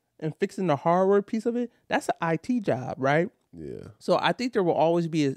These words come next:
Speaker 1: a certain amount of blue collar labor until we have robots who have hands.
Speaker 2: Uh, it's coming, nigga.
Speaker 1: I, I know it's coming. I think at that point, blue collar may
Speaker 2: Start
Speaker 1: who
Speaker 2: to decrease.
Speaker 1: it, it,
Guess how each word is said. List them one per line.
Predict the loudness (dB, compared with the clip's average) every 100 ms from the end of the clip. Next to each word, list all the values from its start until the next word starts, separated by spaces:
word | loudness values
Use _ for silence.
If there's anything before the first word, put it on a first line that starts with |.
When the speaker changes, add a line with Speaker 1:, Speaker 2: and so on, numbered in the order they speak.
| _
Speaker 1:
a | -6 -4
certain | 0 0 0
amount | -2 -4 -6
of | -8 -4
blue | -2
collar | -2 -6 -4 -4 -6 -8 _ _ -2
labor | 0 2 0 -4 -6 _ _ -8
until | -8 -2 0 2
we | 0
have | 0 0 -2 0
robots | 2 2 0 -2 -4 -12 -8
who | -4
have | -2 -2 -4 -6 -10 _ _
hands. | _ -2 0 2 2 0 -2 -8 _ _ _ _ _
Speaker 2:
Uh, | -12 -6 -4 -2 -2 -2 -2 -4
it's | -4 -4 -4
coming, | -4 -2 -2 -2
nigga. | -4 -6 -4
Speaker 1:
I, | 0 2 4
I | 6
know | 6
it's | 6
coming. | 4 2 2 -2 -4 _ _ _ _ _ _
I | -2
think | -2 -2 0
at | -2 -2
that | -2 0 -4
point, | 0 2 2 -2 -6
blue | 2 2
collar | 2 -4 -2 -2
may | -2 -2 -2 -6 -14 _ _ _ _ -20 -16
Speaker 2:
Start | -6 -2
Speaker 1:
who | -2
Speaker 2:
to | -6
decrease. | -14 -10 -10 -12 -18 _
Speaker 1:
it, | 0 2
it, | 2